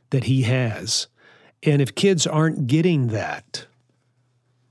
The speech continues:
they will violate everything to get to that point where they can have relationships.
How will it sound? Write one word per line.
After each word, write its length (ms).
they 180
will 140
violate 640
everything 880
to 100
get 220
to 100
that 240
point 480
where 120
they 140
can 260
have 200
relationships. 840